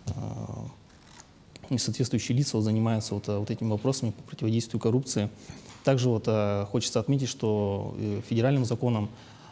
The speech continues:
э, закреплено, что все хозяйствующие субъекты, э, обязаны,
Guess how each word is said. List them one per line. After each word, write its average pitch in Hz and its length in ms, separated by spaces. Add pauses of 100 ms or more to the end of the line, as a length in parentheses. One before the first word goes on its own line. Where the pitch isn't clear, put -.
(100)
э, 104 420
закреплено, 120 540
что 113 240
все 131 180
хозяйствующие 117 640
субъекты, 113 640 (320)
э, 107 260 (300)
обязаны, 120 760